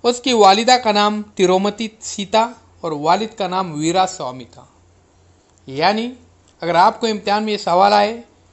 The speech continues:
कि डॉक्टर राधाकृष्णन के वालिद और वालिदा का नाम बताइए, तो वालिदा का नाम है तिरुमति सीता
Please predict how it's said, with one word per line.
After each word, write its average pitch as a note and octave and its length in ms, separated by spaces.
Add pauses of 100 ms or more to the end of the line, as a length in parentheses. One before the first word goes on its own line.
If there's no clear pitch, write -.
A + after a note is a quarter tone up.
(240)
कि G3+ 140
डॉक्टर F#3 380
राधाकृष्णन F#3+ 600
के F#3+ 120
वालिद E3 540 (540)
और E3+ 120
वालिदा E3 400
का E3+ 160
नाम E3 240
बताइए, G#3 420
तो F3+ 220
वालिदा G3 380
का G3 140
नाम G3 280
है F#3+ 80
तिरुमति F3 580
सीता G3 500